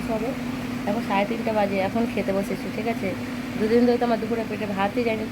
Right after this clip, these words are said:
চলো, পরশু বৃহস্পতিবার তো আমার ফাস্টে ছিল, ফাস্ট ছিল, আমি খাই না। কালকে সারাদিন দুপুরে ভাত যায়নি, কেন? ঘরে প্লাস্টার হয়েছে, ভাত যায়নি। আজকে সারাদিন কাজ করার পরে এই রান্না বান্না করেই বসেছি।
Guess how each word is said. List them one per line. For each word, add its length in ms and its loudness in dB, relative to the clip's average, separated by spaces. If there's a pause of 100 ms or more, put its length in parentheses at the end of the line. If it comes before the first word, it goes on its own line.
(200)
চলো, 200 4
পরশু 220 0 (120)
বৃহস্পতিবার 500 0
তো 80 2
আমার 220 2
ফাস্টে 280 -2
ছিল, 160 -4 (500)
ফাস্ট 240 4
ছিল, 120 0
আমি 140 2 (100)
খাই 160 2
না। 120 -6 (520)
কালকে 220 0
সারাদিন 340 4
দুপুরে 260 -2
ভাত 320 0
যায়নি, 340 2
কেন? 160 0 (760)
ঘরে 240 4
প্লাস্টার 340 2
হয়েছে, 200 -4 (160)
ভাত 200 -4
যায়নি। 240 -4 (420)
আজকে 280 -2 (120)
সারাদিন 380 0
কাজ 220 -4
করার 260 -2
পরে 120 -2
এই 120 0
রান্না 280 -2
বান্না 200 0
করেই 300 -2
বসেছি। 300 -4